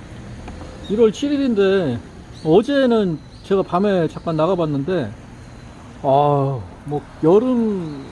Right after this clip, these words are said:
여름에 장마 오는 거 다음으로 많이 왔어요. 비가 많이 오더라고요. 음. 지금도 이제 비가 좀, 비가 없어서 나왔는데 빗방울이 더 굵어지고 있습니다. 어,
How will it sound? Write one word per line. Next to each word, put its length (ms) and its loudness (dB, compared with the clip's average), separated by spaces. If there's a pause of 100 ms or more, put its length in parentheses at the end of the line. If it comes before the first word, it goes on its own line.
(200)
여름에 420 4
장마 320 -2
오는 380 2
거 560 0 (1300)
다음으로 460 4
많이 200 2
왔어요. 280 -4
비가 280 -6 (300)
많이 220 2
오더라고요. 500 0 (880)
음. 140 -6 (1400)
지금도 320 4
이제 400 4
비가 680 4
좀, 180 -2 (1120)
비가 180 2
없어서 300 0
나왔는데 560 2
빗방울이 380 2
더 80 2
굵어지고 500 0
있습니다. 380 -8 (380)
어, 500 -12